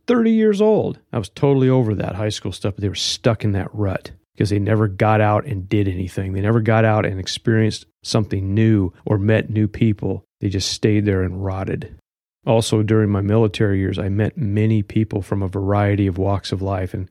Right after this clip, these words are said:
actually became friends with them. And we shared some really cool experiences. We learned a lot about one another's culture. When I began to understand their cultures, I felt like I was better able to evaluate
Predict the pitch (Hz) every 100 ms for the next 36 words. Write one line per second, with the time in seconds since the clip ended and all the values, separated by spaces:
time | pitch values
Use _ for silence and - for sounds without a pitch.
0 | _ - 147 - 120 107 - 113 92 -
1 | 143 131 - - - - - - 110 110
2 | - 120 117 - 113 113 104 131 113 -
3 | - 127 131 131 - 131 127 120 - 101
4 | 98 98 113 104 98 113 120 113 110 104
5 | - - 117 113 110 107 98 - - 110
6 | 110 123 131 - _ _ _ _ 117 113
7 | 110 104 107 131 156 - - 120 110 -
8 | 113 117 113 104 - 110 104 - - -
9 | - - 101 - 143 139 123 117 107 90
10 | 95 92 120 127 131 - 117 120 113 -
11 | - 101 92 104 113 107 104 92 90 90
12 | - -